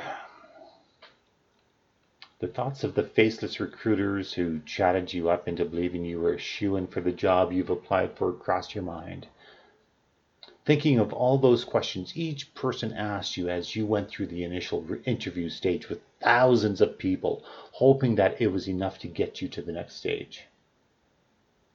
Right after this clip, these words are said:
When you're passionate about whatever it is you're hoping to do for the next stage in your life,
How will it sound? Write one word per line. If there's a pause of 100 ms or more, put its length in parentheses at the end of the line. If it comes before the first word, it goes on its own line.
(2500)
When
you're
passionate
about
whatever
it
is
you're
hoping
to
do
for
the
next (120)
stage
in
your
life,